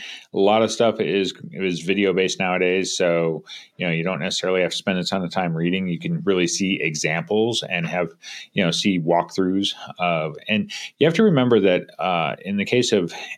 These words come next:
any kind of analytics, there's gonna be a lot of data there, but not all of it is going to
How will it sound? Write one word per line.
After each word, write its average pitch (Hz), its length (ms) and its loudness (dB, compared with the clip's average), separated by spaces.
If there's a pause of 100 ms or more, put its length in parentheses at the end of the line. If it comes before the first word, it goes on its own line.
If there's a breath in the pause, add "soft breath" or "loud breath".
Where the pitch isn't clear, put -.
any 175 180 2
kind 117 220 2
of 76 40 0
analytics, 87 600 0
there's 95 180 2
gonna 143 200 2
be 127 400 4
a 92 220 0
lot 90 360 2
of 85 140 2
data 82 260 0
there, 127 300 2 (340 loud breath)
but - 220 0
not 127 400 2
all 127 240 4
of 104 100 4
it 101 180 2
is 90 140 0
going 101 320 2
to 90 400 0